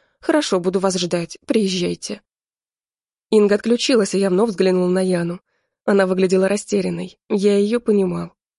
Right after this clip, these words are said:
«У Инги сегодня праздник, день рождения. Она пригласила нас к себе на ужин. Ты как, поздравишь будущую свекровь? Или мне одному к ней заехать после работы?» «Да, я, конечно», запинающимся голосом произнесла Яна.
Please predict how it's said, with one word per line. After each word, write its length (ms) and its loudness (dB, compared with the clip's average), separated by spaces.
«У 80 6
Инги 280 6
сегодня 420 2
праздник, 480 -2
день 180 2
рождения. 680 -2
Она 220 4
пригласила 540 2
нас 200 0
к 60 -20
себе 240 -2
на 140 0
ужин. 360 -6
Ты 140 2
как, 340 -4
поздравишь 480 0
будущую 400 -2
свекровь? 500 -8
Или 160 4
мне 140 4
одному 280 4
к 80 -4
ней 100 2
заехать 400 -2
после 280 -4
работы?» 480 -6
«Да, 360 0
я, 320 -2
конечно», 640 -4
запинающимся 720 0
голосом 400 -2
произнесла 480 -2
Яна. 400 -6